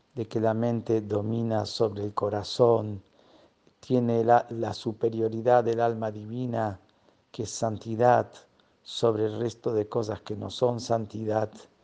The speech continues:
<clears throat> Explicó cómo despertar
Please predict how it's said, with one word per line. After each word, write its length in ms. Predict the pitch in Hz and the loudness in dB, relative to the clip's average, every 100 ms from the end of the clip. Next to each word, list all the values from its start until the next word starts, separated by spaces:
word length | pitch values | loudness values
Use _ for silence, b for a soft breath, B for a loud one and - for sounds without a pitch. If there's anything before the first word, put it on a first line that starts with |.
| B B B B B B B B B B B _ - | B B B B B B B B B B B _ -2
<clears throat> 0 | |
Explicó 880 | - 127 127 131 - 117 117 139 131 | 4 4 4 0 0 0 10 12 12
cómo 260 | - 131 123 | 8 6 6
despertar 920 | 113 - 110 104 131 131 117 101 - | 4 2 -2 2 6 8 8 2 -8